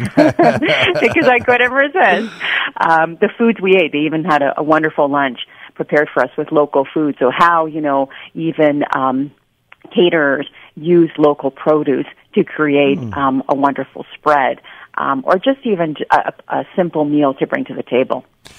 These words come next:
Speaker 2: You can find The Healthy Italian on social media and at the website, the healthy italian dot C A. Fina Scropo, thank you so much for joining us here on Talk of the Town.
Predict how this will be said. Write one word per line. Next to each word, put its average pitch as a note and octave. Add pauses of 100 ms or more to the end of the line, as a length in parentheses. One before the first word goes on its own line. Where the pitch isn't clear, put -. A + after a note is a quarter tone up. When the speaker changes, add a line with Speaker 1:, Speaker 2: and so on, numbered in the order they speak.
(180)
Speaker 2:
You G3
can F#3+
find G#3
The F3
Healthy F3
Italian F#3+
on C3+
social A2
media C#3+
and B2+
at G2
the G2+
website, G#2
the F#2+
healthy B2
italian A2
dot F#2
C G#2
A. F2+
Fina B3
Scropo, A3+
thank A3+
you G#3
so G#3
much G#3
for G3
joining G3
us F#3
here F#3+
on F3+
Talk F3
of F3
the F3
Town. F#3